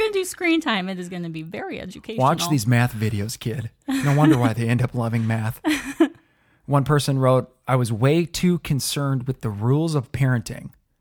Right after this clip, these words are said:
Speaker 1: Mm-hmm.
Speaker 2: And then she said, "Now, three boys later, whatever."
Speaker 1: Right.
Speaker 2: <laughs> But when it comes to sleep, you know, like, the bedtimes and,
Speaker 1: Mm-hmm.
Speaker 2: and obviously, uh,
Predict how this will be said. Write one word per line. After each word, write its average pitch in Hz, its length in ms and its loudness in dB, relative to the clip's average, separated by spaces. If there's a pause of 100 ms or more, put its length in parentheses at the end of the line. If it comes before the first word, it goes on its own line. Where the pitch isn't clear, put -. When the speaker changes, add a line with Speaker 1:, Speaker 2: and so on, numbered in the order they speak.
Speaker 1:
Mm-hmm. 202 540 -4 (320)
Speaker 2:
And 123 100 0
then 117 80 2
she 117 140 -4
said, 117 260 -2
"Now, 117 340 0
three 127 200 -2
boys 113 300 -2
later, 147 440 0 (500)
whatever." 117 480 -10 (440)
Speaker 1:
Right. 208 420 6
Speaker 2:
<laughs> - 180 -2 (520)
But 156 140 6
when 165 120 4
it 151 60 0
comes 160 200 2
to 131 100 -2
sleep, - 500 -2 (360)
you 135 120 0
know, 120 240 2
like, 120 180 0
the 131 60 -2
bedtimes 120 680 2
and, 117 160 0 (400)
Speaker 1:
Mm-hmm. 175 300 -12
Speaker 2:
and 160 100 2
obviously, 131 720 0
uh, 107 340 -2